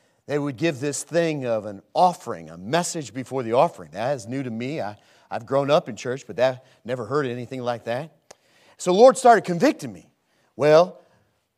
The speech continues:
some of you know that I own my own flooring company. And so I was, well, I'd say it this way, I was well-to-do.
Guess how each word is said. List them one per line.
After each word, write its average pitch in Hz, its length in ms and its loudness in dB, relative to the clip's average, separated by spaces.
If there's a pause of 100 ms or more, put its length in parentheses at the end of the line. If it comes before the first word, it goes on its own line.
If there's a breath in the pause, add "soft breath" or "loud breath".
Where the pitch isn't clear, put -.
(120)
some 190 280 4
of 156 80 -2
you 151 140 -6
know 160 240 4
that 131 180 0
I 135 100 -2
own 165 200 0
my 156 100 0
own 151 220 -2
flooring 190 340 4
company. 143 460 -2 (520 soft breath)
And 107 120 -16
so 143 480 4
I 190 280 4
was, 139 560 -2 (360)
well, 127 240 0
I'd 147 200 2
say - 120 -4
it 120 100 -4
this 156 200 -6
way, 117 120 -2
I 135 140 2
was 127 180 -6
well-to-do. 135 640 -4